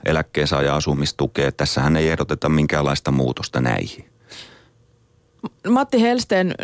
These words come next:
Speaker 2: mainitsit, että teillä on kuitenkin jonkunlaisia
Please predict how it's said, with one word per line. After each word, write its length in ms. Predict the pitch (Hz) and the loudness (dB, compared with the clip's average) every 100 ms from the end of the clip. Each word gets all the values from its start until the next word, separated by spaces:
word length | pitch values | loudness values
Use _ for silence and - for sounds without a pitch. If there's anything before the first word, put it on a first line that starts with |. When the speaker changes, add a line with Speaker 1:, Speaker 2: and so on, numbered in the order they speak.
| 82 - 113 | -10 -10 -2
Speaker 2:
mainitsit, 460 | 220 247 262 214 196 | 0 2 2 2 0
että 160 | 190 | -2
teillä 300 | 190 202 196 | 0 2 2
on 220 | 151 240 233 | 2 0 2
kuitenkin 380 | 220 196 180 | 0 2 0
jonkunlaisia 580 | 196 196 190 180 170 165 | 0 2 2 2 2 0